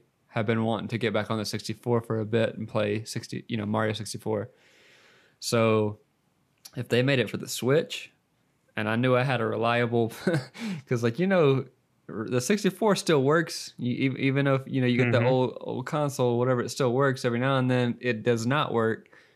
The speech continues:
Speaker 1: or something happens to it, or the cartridge, you know, like, so I would like a Switch remaster sixty-four, 'cause, like, you know, they add some secret stuff to it.
Speaker 2: Oh, yeah.
Speaker 1: They add the secrets.
Speaker 2: Um, rumors are, you wanna hear some rumors about that one?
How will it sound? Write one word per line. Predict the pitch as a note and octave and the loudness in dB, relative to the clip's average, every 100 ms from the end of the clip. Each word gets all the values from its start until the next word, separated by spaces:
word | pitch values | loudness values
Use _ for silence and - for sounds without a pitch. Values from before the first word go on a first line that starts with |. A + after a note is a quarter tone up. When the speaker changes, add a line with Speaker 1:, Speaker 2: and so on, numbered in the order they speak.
| _ | _
Speaker 1:
or | A2 G#2+ | -4 -4
something | G#2 C#3+ A#2+ C3 | -2 -2 0 0
happens | C3 B2 A#2+ | 0 -2 -2
to | C3 B2 | 0 2
it, | A#2+ | 0
or | |
the | G#2+ | -2
cartridge, | - B2+ C3 C3 A#2+ A#2+ | -2 0 0 0 -2 -2
you | A#2+ | 0
know, | A#2 A2+ | 2 2
like, | A2 A2+ - _ _ _ _ _ _ _ _ _ _ | 0 -2 -8 _ _ _ _ _ _ _ _ _ _
so | - - - | -12 -6 -2
I | D2 | 0
would | D#3 B2 | 2 2
like | B2+ A2+ | 0 -2
a | |
Switch | - A#2 A2 - - - _ _ - | -4 -2 -2 -4 -10 -14 _ _ -6
remaster | A#2 A2+ A2 A#2+ B2 | -4 -2 -2 -4 -8
sixty-four, | A#2 - A2 A2+ A2+ A2 - _ - | -8 -8 -8 -4 -4 -4 -10 _ -10
'cause, | A#2 | -4
like, | A#2 | 0
you | C3+ | 2
know, | C#3 C#3+ | 2 4
they | A#2 A2 | 2 2
add | A2+ A2+ | -2 -4
some | G#2+ | -6
secret | B2+ A#2 A2 | -6 -6 -6
stuff | - A2 - | -4 -6 -6
to | A2 | -6
it. | A#2 - _ _ _ _ _ _ _ - | -6 -8 _ _ _ _ _ _ _ -2
Speaker 2:
Oh, | A#2+ | 0
yeah. | G2+ F#2+ G2 - _ _ | 0 -2 -6 -10 _ _
Speaker 1:
They | - | -4
add | C3 - | -2 -2
the | - | -4
secrets. | - A2+ - A#2 | -6 -6 -2 0
Speaker 2:
Um, | A#2 G#2+ G#2 A2 - _ _ _ _ _ | 0 -2 -6 -12 -20 _ _ _ _ _
rumors | B2 F#3+ F#3 A2+ A2 | 0 2 2 2 2
are, | G#2 G#2 A2+ - _ _ _ _ _ _ | 2 2 -2 -10 _ _ _ _ _ _
you | B2 | -2
wanna | A#2 | 0
hear | B2+ | 0
some | B2+ A#2 | -2 -2
rumors | C3+ E3 F#3 | 0 0 2
about | G3 G3+ | 2 4
that | G#3+ | 2
one? | A3+ A3+ | 2 -2